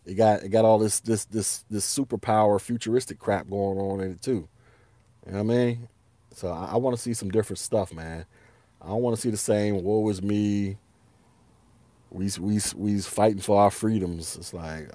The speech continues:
all right, I get it, man. I get it. Just, just, just to pause, hit the pause button on that type of movie for about five years.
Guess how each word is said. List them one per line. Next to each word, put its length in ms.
all 100
right, 180
I 60
get 240
it, 80
man. 340
I 80
get 260
it. 120
Just, 300
just, 300
just 200
to 80
pause, 400
hit 100
the 80
pause 360
button 220
on 100
that 120
type 200
of 60
movie 200
for 100
about 180
five 380
years. 420